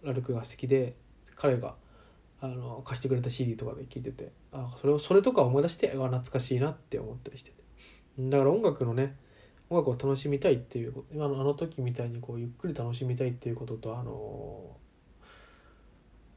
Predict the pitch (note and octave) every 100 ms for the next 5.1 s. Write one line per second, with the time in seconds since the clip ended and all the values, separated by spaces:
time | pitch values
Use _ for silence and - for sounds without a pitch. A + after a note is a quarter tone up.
0 | _ _ _ _ - - _ _ F#3 F#3
1 | B2 A#2 A#2 B2 - - - A#2 A#2 A2
2 | - - C3 B2+ C#3+ - C#3+ C#3+ - -
3 | - C#3+ B2+ B2+ C3 B2+ F#3+ F3+ E3 D3
4 | D#3 - D3 C3+ C#3 B2+ - B2+ A#2 A#2